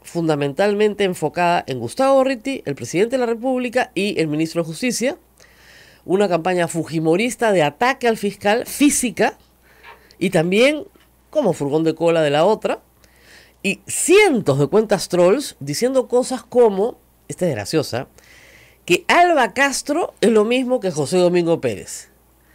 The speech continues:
No sé en qué universo paralelo, ¿no? El señor Alba Castro fue, fue a la Embajada de Uruguay a unirse a una portátil aprista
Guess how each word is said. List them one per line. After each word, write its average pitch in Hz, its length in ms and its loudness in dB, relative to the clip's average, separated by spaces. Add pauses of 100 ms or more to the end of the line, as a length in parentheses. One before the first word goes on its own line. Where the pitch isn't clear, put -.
(200)
No - 100 0
sé 226 120 0
en 208 80 0
qué 202 100 -8
universo 185 440 0
paralelo, 123 540 0
¿no? 160 200 -8 (320)
El 143 80 -12
señor 262 260 2
Alba 403 260 4
Castro 285 300 2
fue, 269 300 0 (540)
fue 208 440 2 (100)
a 127 300 -4
la 123 140 -6
Embajada 175 440 0
de 180 60 2
Uruguay 135 520 2 (500)
a 170 160 2
unirse 269 500 4
a 226 60 4
una 294 280 0
portátil 247 680 2
aprista 190 760 2